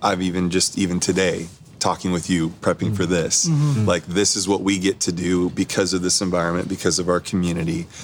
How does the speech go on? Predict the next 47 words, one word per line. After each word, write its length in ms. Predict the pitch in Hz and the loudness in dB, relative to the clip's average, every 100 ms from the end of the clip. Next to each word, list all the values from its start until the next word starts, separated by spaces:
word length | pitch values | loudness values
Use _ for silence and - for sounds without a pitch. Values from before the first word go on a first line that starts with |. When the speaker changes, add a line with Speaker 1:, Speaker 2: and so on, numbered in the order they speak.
| 156 | 0
Speaker 2:
Well, 160 | 147 143 | 0 2
Speaker 1:
And 120 | - | 2
Speaker 2:
but 100 | - | 4
Speaker 1:
we 40 | 220 | 4
Speaker 2:
I 20 | |
Speaker 1:
need 180 | 117 107 | 2 2
Speaker 2:
would 80 | |
Speaker 1:
to 60 | 90 | 2
do 100 | 95 | 2
Speaker 2:
yeah. 80 | 101 | 2
Speaker 1:
this 320 | 90 82 - | 0 0 0
more, 460 | 92 85 92 90 87 | 0 2 2 0 -2
Speaker 2:
Yeah. 100 | 147 | 0
Speaker 1:
just 240 | 101 - | 2 2
to, 200 | 101 87 - - | 0 0 -4 -4
to, 120 | - - | -4 -2
to 200 | 92 87 | -2 0
actually 380 | - 92 - 104 | -2 -2 0 0
dialogue 600 | 87 90 85 82 82 104 - - | 0 0 2 2 0 -2 -8 -6
Speaker 3:
Mm-hmm. 180 | 160 147 | 0 2
Speaker 1:
and 100 | 120 | 2
have 160 | 147 90 | 0 0
space 540 | - - 104 98 - | 0 0 0 2 0
to 100 | - | -2
hear 240 | 92 - 92 | -2 0 0
someone 380 | - 90 87 | 0 0 -2
else. 360 | 95 92 - - - - | -4 -2 -2 -2 -6 -8
Speaker 3:
Right. 200 | - 143 | -2 2
Speaker 2:
Well, 100 | 143 | 2
Speaker 1:
Like, 100 | 139 | 2
Speaker 2:
and 80 | - | 2
I 40 | |
Speaker 1:
actually 180 | 104 - | 2 2
Speaker 2:
wanna 100 | - | 2
Speaker 1:
hear 80 | 101 | 2
Speaker 2:
just 120 | 92 92 | 2 2
Speaker 1:
them. 20 | 120 | 0
Speaker 2:
talk 120 | 110 | 0
with 140 | 101 | -2
you. 180 | 101 110 | 0 0
You 140 | 104 | 2
know, 100 | 104 | 2
when, 140 | 107 107 127 | 2 0 0
when 100 | 120 | 0
I 100 | 123 | 2
met 320 | 135 120 - | 2 0 -2
you, 380 | 113 95 90 90 | -4 -4 -4 -6